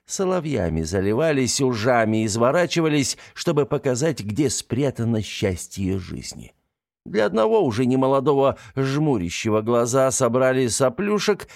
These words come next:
годочков по четырнадцать-шестнадцать, и он в каждую тыкал: "Живёшь или нет половой жизнью? А если не живёшь, пора жить, это, мол, полезно для здоровья".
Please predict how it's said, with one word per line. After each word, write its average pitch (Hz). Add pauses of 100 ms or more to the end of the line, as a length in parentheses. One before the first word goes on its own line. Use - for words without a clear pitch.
(140)
годочков 104
по 107
четырнадцать-шестнадцать, 107 (260)
и -
он 214
в -
каждую 175
тыкал: 117 (400)
"Живёшь 147
или 196
нет 147
половой 143
жизнью? 139 (280)
А 90
если 90
не 98
живёшь, 101 (160)
пора 87
жить, 107
это, 85
мол, 104 (160)
полезно 104
для 107
здоровья". 113